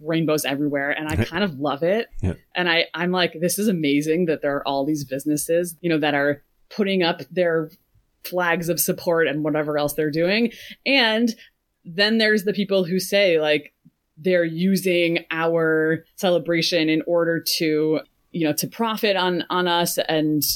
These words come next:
Speaker 1: um, they don't really mean it. And I kind of feel like you're lucky that you get to say that because you didn't have the rainbows, uh, because it's, to you, it's obvious that there would be rainbows and now you can fight against it.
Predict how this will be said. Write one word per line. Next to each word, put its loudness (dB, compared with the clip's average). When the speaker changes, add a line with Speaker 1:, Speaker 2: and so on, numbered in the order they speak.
Speaker 1:
um, -4
they 0
don't -4
really -2
mean 2
it. 0
And -2
I 0
kind 0
of -2
feel 0
like 0
you're 2
lucky 2
that 2
you -2
get -2
to -2
say 0
that -6
because -4
you -2
didn't -2
have -2
the 0
rainbows, 0
uh, 0
because -2
it's, -2
to -2
you, 0
it's -4
obvious 0
that -2
there 0
would -4
be 0
rainbows 0
and 0
now 0
you 0
can -2
fight -2
against -2
it. 0